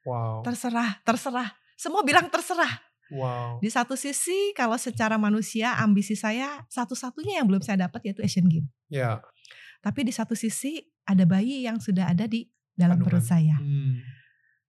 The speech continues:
Speaker 2: Akhirnya dalam satu kebingungan, ya udah, saya berdoa aja.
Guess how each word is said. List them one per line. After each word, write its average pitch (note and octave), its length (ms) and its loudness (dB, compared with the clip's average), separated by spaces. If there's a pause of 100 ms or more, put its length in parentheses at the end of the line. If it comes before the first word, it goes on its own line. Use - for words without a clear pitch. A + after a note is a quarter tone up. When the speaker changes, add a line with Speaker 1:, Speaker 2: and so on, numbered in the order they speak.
(100)
Speaker 2:
Akhirnya A3+ 580 2
dalam F#3+ 240 6
satu F#3+ 200 0
kebingungan, G3 520 6
ya G3 160 2
udah, G3 240 0
saya G3 200 -2
berdoa F3 280 4
aja. F3 460 -2